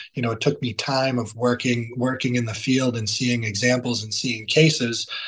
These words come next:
to really develop an understanding that, you know, that that's very true. And that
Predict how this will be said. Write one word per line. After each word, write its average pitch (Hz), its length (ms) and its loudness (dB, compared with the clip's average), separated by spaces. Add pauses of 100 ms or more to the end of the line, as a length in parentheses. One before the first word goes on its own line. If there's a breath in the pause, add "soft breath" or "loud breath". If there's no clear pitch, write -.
(340 loud breath)
to 123 120 0
really 123 640 4
develop 123 440 4
an 123 80 -2
understanding 123 760 0
that, 113 400 -4
you 120 100 -6
know, 117 100 -6
that 110 160 -12
that's - 260 0
very 120 300 0
true. 110 520 0 (180)
And 113 160 -2
that 110 400 0